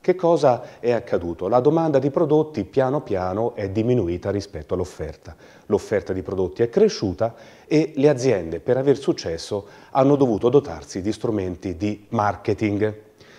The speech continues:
C'è una frase di, oggi di Bill Gates che ben caratterizza questo contesto. Dice: "Il successo delle imprese, degli uomini e dei prodotti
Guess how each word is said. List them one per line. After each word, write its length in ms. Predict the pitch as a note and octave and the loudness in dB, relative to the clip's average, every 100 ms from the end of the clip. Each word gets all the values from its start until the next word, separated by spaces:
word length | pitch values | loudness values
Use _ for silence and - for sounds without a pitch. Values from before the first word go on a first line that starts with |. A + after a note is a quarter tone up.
| - - _ _ _ _ | -20 -20 _ _ _ _
C'è 240 | - D3+ D3 | 4 6 6
una 180 | B2+ B2+ | 4 4
frase 360 | D3 C3 G#2 | 6 6 6
di, 80 | F#2+ | 2
oggi 260 | A#2 G#2+ G2+ | 2 2 0
di 140 | G#2 | 0
Bill 180 | G#2 G2 | -2 2
Gates 440 | A2+ A#2 A2 - G2+ | 4 4 2 -4 -4
che 120 | G2+ | -4
ben 280 | G2 A#2+ G#2 | 0 0 0
caratterizza 880 | A2 G#2 - A2 A2+ F#2+ G2+ G#2 - | 0 -2 0 2 2 2 0 0 -2
questo 360 | A#2+ G#2+ - | -2 0 -4
contesto. 600 | - G2 - D#2 - - - - | -4 -4 -6 -10 -14 -20 -20 -8
Dice: 520 | G#2 A2 - G#2+ G2+ - - | -2 -2 0 -2 -2 -12 -12
"Il 120 | F#2+ | -10
successo 520 | - G#2+ - D3 D3 | -8 -4 2 2 0
delle 160 | G#2+ G#2+ | -2 -2
imprese, 560 | G#2 C3 B2+ G2 F2 | 0 4 4 4 -2
degli 240 | E2 F#2+ G2+ | -6 -2 2
uomini 320 | B2+ G#2 G2 | 2 2 0
e 60 | G2 | 2
dei 140 | C#3+ | 2
prodotti 640 | C#3+ D#3 F#3+ F#3 - C3+ | 2 4 4 2 -4 -6